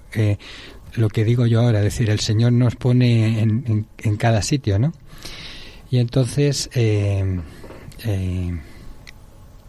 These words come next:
me propone el compartir piso con él, con ella y con otra amiga más, una, una abogada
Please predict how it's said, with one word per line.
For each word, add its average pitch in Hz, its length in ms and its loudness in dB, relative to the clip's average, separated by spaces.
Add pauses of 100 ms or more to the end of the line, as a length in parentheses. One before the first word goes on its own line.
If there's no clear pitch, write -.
(540)
me 117 240 2
propone 135 580 2
el 113 300 0
compartir 110 1080 0 (140)
piso 147 440 -2 (1200)
con 117 260 2
él, 151 400 0
con 120 200 2
ella 143 360 0 (400)
y 127 160 -2
con 131 520 0 (480)
otra 120 240 0
amiga 120 280 4
más, 143 400 -2 (460)
una, 104 760 0
una 107 140 0
abogada 120 420 0